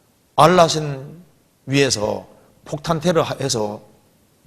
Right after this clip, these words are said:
자기 몸을 불사르게 내어주는 거잖아요. 그렇게 할 경우에 즉시 낙원으로 가서 칠십두 명이 넘는 눈 뜬구른 큰 여자와 함께 사는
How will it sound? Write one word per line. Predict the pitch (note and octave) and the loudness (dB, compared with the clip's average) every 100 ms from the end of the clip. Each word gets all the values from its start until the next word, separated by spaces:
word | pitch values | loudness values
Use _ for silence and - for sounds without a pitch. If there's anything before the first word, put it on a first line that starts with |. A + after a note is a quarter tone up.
| _ _ _ _ _ _ _ _ _ _ _ _ - F#3+ _ | _ _ _ _ _ _ _ _ _ _ _ _ -20 -20 _
자기 | C3+ C3+ | -4 -2
몸을 | C#3 D3 D#3 | -2 0 0
불사르게 | - A#2+ C#3+ C#3 | -2 -4 -2 -2
내어주는 | A#2+ E3 C#3+ A2+ C3+ | 0 0 0 -2 -4
거잖아요. | A#2 G2 G2 - - _ _ _ _ _ _ _ _ _ - | -6 -8 -14 -20 -20 _ _ _ _ _ _ _ _ _ -4
그렇게 | D#3+ D3+ | -2 0
할 | C#3+ C3+ B2 | -2 -2 -4
경우에 | A2+ B2 B2+ G2+ G#2 B2 - _ _ | -6 -6 -4 -6 -8 -12 -14 _ _
즉시 | - - - - F#3+ E3 | -2 2 4 4 4 -2
낙원으로 | A#2 A2 D3 C#3 C3 | -4 -6 -4 -2 -2
가서 | A2+ A2+ C3+ C3+ - - - | -2 -4 -4 -6 -8 -20 -8
칠십두 | - - E3 D#3+ - | -4 -2 -2 -4 -4
명이 | D#3+ E3 D#3+ D3 C3+ F#3+ | -2 0 -2 -4 -6 -10
넘는 | C3 D3+ C#3+ A2+ C3+ - _ - | -6 -2 -2 -4 -8 -16 _ -6
눈 | C3+ D#3+ | -2 -2
뜬구른 | D#3 D3 D3+ D#3 C#3 | -2 -4 0 0 -2
큰 | - C#3+ - B2 | -10 -14 -10 -4
여자와 | A2+ C#3+ B2+ | 0 2 2
함께 | A#2+ B2+ G2 A2+ - - _ _ _ - | -2 -6 -6 -6 -8 -16 _ _ _ -8
사는 | C#3 C#3 A#2 | -4 -4 -6